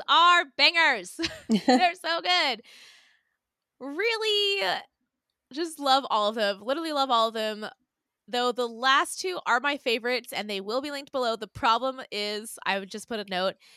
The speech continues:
Speaker 1: is that the last one, the very last opening, the fourth one, has major spoilers. So maybe don't watch that until after you watch it.
Speaker 2: Okay.
Speaker 1: But that one is, like, my favorite. <laughs>
Speaker 2: <laughs>
Speaker 1: If you have never watched the anime or heard the songs, you should just go do that.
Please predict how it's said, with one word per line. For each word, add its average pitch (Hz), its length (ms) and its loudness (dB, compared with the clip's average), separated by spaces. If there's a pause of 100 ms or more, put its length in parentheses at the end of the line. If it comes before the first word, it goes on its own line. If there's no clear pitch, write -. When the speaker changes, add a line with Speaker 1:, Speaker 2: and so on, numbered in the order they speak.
(120)
Speaker 1:
is 214 160 -6
that 214 180 -2
the 202 120 -2
last 196 460 0
one, 277 340 -6 (260)
the 196 80 -14
very 226 220 -2
last 220 280 -2
opening, 220 240 -8
the 202 80 -8
fourth 196 280 -6
one, 226 140 -8
has - 300 -6
major 185 260 -10
spoilers. 185 540 -8
So 180 140 -8
maybe 175 400 -12
don't 170 160 -10
watch 185 160 -10
that 202 120 -4
until 190 180 -12
after 190 180 -12
you 226 80 -12
watch 254 180 -6
it. 359 160 -8 (300)
Speaker 2:
Okay. 254 80 -4
Speaker 1:
But 220 300 2
that 254 240 4
one 285 120 0
is, 294 80 -2
like, 254 160 -2
my 208 120 -2
favorite. 233 400 -4
<laughs> - 40 -16 (360)
Speaker 2:
<laughs> 269 400 8 (680)
Speaker 1:
If 311 180 0
you 403 120 0
have 403 220 2
never 285 280 -2
watched 240 260 0
the 131 120 -4
anime 208 280 0
or 185 80 -4
heard 208 220 -4
the 220 80 -8
songs, 180 420 -4
you 190 60 -8
should 202 100 -10
just 233 160 -10
go 247 80 -2
do 220 140 -6
that. 170 300 0